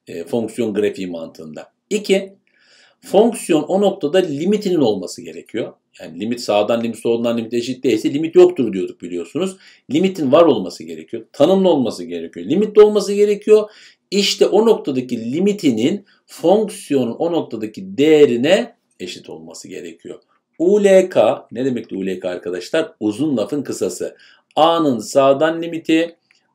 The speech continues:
A'nın soldan limitine o da f A'ya eşit olması gerekiyor. Bütün bunlar için zaten tanımlı olması gerekiyor ve bu yazdığımızda diğer cümleleri de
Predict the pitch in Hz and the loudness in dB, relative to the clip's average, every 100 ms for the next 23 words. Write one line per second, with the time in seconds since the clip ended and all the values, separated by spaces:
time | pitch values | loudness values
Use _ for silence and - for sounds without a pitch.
0 | - 160 165 147 123 - 131 135 156 165 | -2 0 0 0 -2 -2 -2 0 -2 -2
1 | 165 160 156 151 160 170 _ _ _ 160 | -4 -4 -4 -2 -2 -4 _ _ _ 0
2 | 160 120 156 - 147 156 - - 107 98 | 2 4 4 2 0 0 -2 -4 -2 0
3 | 98 127 147 135 107 95 90 90 - 160 | -2 -6 -6 -2 -2 -2 -6 -12 -6 2
4 | 180 202 - 104 98 107 98 - 90 90 | 4 4 -2 -12 -2 0 0 -6 -10 -12
5 | 123 202 165 123 107 98 104 95 90 160 | -4 -2 0 0 -2 -4 -8 -8 -6 -6
6 | 175 - 98 101 123 127 131 127 135 143 | -6 -6 -6 -4 -2 0 0 -2 0 0
7 | 139 - 180 135 127 170 135 - 104 101 | 0 0 2 2 2 6 6 4 -4 -4
8 | 113 185 - - _ _ 139 120 95 120 | 2 2 0 -10 _ _ 2 4 2 -4
9 | 104 85 82 90 151 185 | -6 -6 -8 -2 -2 -2